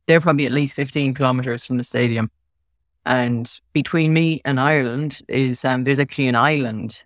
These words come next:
uh, and this is great. It's called Margaret Island. And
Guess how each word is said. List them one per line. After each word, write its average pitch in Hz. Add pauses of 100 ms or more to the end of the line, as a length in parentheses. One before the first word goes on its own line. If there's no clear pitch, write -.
(280)
uh, 120
and 135
this 160
is 139
great. 139
It's -
called 143
Margaret 131
Island. 107 (580)
And 123